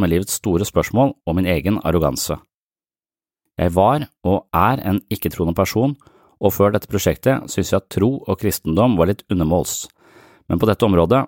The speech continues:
har jeg virkelig fått nye perspektiver. Dypest sett handler ikke Psykologens journal så mye om tro og tvil, men om muligheten for å diskutere vanskelige spørsmål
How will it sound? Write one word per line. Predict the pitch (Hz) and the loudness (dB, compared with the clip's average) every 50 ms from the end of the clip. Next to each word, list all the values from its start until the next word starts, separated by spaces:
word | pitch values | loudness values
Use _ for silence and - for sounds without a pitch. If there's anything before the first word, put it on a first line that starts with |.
| - - | -4 -4
har | 87 87 87 | -2 -2 0
jeg | 92 | 0
virkelig | 107 90 - - - 117 117 - | -2 -2 -2 -2 -2 -2 -2 -2
fått | 101 - | -4 -4
nye | - 82 - | -4 -4 -4
perspektiver. | 82 76 - 90 82 - 78 71 71 71 - - - _ _ _ _ _ _ _ _ _ _ _ _ _ _ _ _ _ _ _ _ - | -4 -4 -4 -6 -4 -4 -4 -2 -2 -4 -6 -8 -14 _ _ _ _ _ _ _ _ _ _ _ _ _ _ _ _ _ _ _ _ -2
Dypest | 104 - - 127 - | 0 0 0 -2 -2
sett | 135 139 - - 117 | -2 -2 -2 -2 -2
handler | 92 101 110 98 | 0 2 0 0
ikke | - - 92 95 90 | 2 0 0 0 0
Psykologens | - - 110 104 90 82 85 85 - | 0 -2 -2 0 2 2 0 0 0
journal | 104 95 90 98 117 117 | 0 2 2 2 2 0
så | - - 101 | 0 0 2
mye | 90 87 90 | 2 2 0
om | 92 - | 0 -4
tro | - 87 85 85 82 - | -6 -4 -4 -4 -4 -6
og | 95 - - | -8 -8 -4
tvil, | - 117 135 139 123 - _ _ _ _ _ _ _ _ _ - | -4 -2 -2 -2 -4 -8 _ _ _ _ _ _ _ _ _ 0
men | 92 92 | 2 2
om | 104 | 4
muligheten | 104 87 78 76 71 - - 110 123 117 | 4 2 2 0 -2 -2 -2 -2 -2 -2
for | - - 95 | -2 -2 -2
å | |
diskutere | 90 87 - - - - 85 85 101 110 | -2 -2 -4 -4 -4 0 0 0 2 2
vanskelige | 120 101 127 123 - - - 101 - | 0 0 -2 -4 -4 -4 -4 -2 0
spørsmål | - 82 80 - 104 117 131 127 | -2 -2 -2 0 0 0 0 0